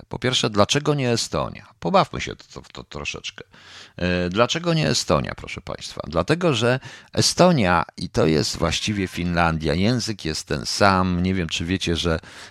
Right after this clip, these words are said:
e, k-, Tallinn oznacza kraj, mm, oznacza miasto Kalego, bohatera głównego eposu fińskiego Kalewali. Język jest praktycznie ten sam. Od samego początku, od tylko zmian, tam wchodzili bardzo ostro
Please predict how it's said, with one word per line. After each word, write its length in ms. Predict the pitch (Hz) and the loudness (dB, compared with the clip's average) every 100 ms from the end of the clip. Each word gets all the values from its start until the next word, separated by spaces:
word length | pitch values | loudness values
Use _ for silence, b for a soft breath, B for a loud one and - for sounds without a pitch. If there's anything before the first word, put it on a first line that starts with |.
| B | B
e, 360 | 82 82 69 | 2 4 2
k-, 220 | 73 - 85 82 78 - | -4 -2 2 2 0 4
Tallinn 480 | 107 104 95 87 - | 6 6 4 -2 -4
oznacza 520 | 87 85 90 87 82 | -4 -2 -2 0 0
kraj, 420 | 82 - 87 82 - - | 0 0 2 2 -2 -6
mm, 420 | 92 85 85 85 | -4 0 0 0
oznacza 360 | 78 85 87 82 | 0 0 2 2
miasto 380 | 92 90 - 95 | 2 2 0 0
Kalego, 600 | - 90 92 90 78 64 | 2 4 4 2 0 -2
bohatera 600 | 78 - 78 90 82 78 | -2 -4 -4 -2 -2 -2
głównego 520 | 82 85 85 87 80 | -2 -2 0 0 -2
eposu 300 | 85 85 90 | -2 -2 -4
fińskiego 500 | - 82 - 90 87 | -6 -6 -4 -2 -2
Kalewali. 760 | - 78 78 73 71 67 85 117 B B B B B | 0 2 2 4 4 4 -2 -10 B B B B B
Język 340 | 110 117 113 | 2 2 -2
jest 140 | 101 | -4
praktycznie 440 | - 90 - 113 98 | -2 -2 0 -2 0
ten 180 | - 73 | -2 -2
sam. 320 | - 85 87 | 2 2 2
Od 160 | - 101 | -2 -2
samego 400 | - 92 147 160 | 2 2 2 0
początku, 800 | - 135 - 110 78 - - 65 | 0 -2 2 2 2 -2 -6 -6
od 100 | - | -4
tylko 280 | 98 92 92 | -6 -2 -2
zmian, 480 | 87 92 85 85 87 | 0 0 0 0 2
tam 180 | 82 | 0
wchodzili 420 | 82 92 87 92 90 | 0 -6 -4 -4 0
bardzo 400 | 95 90 92 - | 0 0 -2 -2
ostro 360 | 92 - 90 | -4 -2 -2